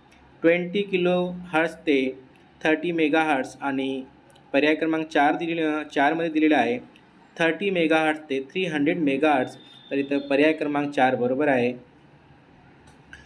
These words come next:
नेक्स्ट क्वेश्चन, सध्या टेलिकॉम क्षेत्रात कोणत्या क्षेत्राचा वाटा फिफ्टी सिक्स पर्सेंट आहे? एमपीएससी मुख्य दोन हजार तेरामध्ये हा प्रश्न विचारलेला गेला होता.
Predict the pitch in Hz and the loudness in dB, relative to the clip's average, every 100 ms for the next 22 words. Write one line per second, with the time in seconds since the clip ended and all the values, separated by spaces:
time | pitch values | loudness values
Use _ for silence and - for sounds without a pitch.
0 | - - 151 175 175 185 160 147 143 143 | -20 -2 2 2 0 -4 -2 -2 -4 -8
1 | - - _ _ _ _ - - - 180 | -16 -20 _ _ _ _ -20 -12 0 0
2 | 180 208 202 175 175 180 190 185 170 156 | 2 0 2 2 2 2 0 0 0 2
3 | 156 156 - 170 170 190 190 170 156 165 | 2 0 0 -2 0 0 0 0 0 0
4 | 156 156 131 127 127 123 135 - - _ | 2 2 4 2 2 -2 -2 -10 -20 _
5 | _ _ - 180 180 214 208 196 - 165 | _ _ -4 -4 -2 -6 -4 -8 0 2
6 | 156 160 160 151 123 123 151 - - - | 2 0 2 2 2 0 -4 -18 -20 -20
7 | - 160 160 180 180 180 175 165 156 165 | -6 -2 0 2 0 0 0 -2 -2 0
8 | 156 151 151 156 147 165 165 160 156 151 | 2 4 2 2 2 4 2 0 0 -2
9 | 151 147 147 135 135 135 135 131 131 127 | -2 -2 -2 0 0 2 0 2 2 2
10 | 127 110 113 | 2 -2 -4